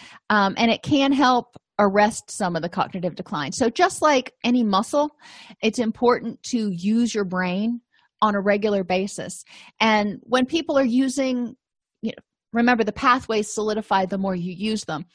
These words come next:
So if you're doing one thing, like playing Scrabble all the time, and that's all you do, or playing chess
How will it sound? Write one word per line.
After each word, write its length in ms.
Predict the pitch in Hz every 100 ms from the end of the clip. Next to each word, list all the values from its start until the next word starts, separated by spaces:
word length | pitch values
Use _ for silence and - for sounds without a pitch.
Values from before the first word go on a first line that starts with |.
| - -
So 140 | -
if 100 | 254
you're 100 | 302
doing 540 | 247 285 277 262 233 208
one 380 | 180 202 226 233
thing, 300 | 220 202 156
like 220 | 156 -
playing 200 | 233 208
Scrabble 540 | - - 190 175 151 -
all 160 | 156
the 80 | 151
time, 280 | 196 113 139
and 80 | 180
that's 180 | 165
all 120 | 175 175
you 140 | 175
do, 240 | 180 156
or 100 | 139
playing 360 | - - 214 196
chess 500 | - 247 175 175